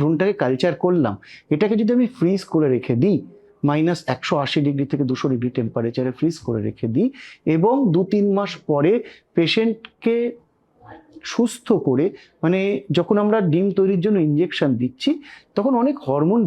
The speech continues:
বেশি বেরোয়, সেটাকে যদি আমরা নামিয়ে নর্মাল প্রসেসে ট্রান্সফার করতে পারি, তাহলে তার সাকসেস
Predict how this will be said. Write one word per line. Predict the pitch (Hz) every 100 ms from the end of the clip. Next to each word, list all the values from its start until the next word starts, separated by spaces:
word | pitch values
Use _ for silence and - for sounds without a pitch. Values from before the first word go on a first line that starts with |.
| 139
বেশি | 143 202 135
বেরোয়, | 110 107 - _ _ _ _
সেটাকে | - 208 240 254
যদি | 247 254
আমরা | 247 220 147
নামিয়ে | 147 190 190 135
নর্মাল | 135 165 226 220
প্রসেসে | 120 - 147 123 - - - -
ট্রান্সফার | 131 120 - 196 202
করতে | 143 143 131
পারি, | 110 117 - - -
তাহলে | 170 202
তার | 240 -
সাকসেস | 113 - 139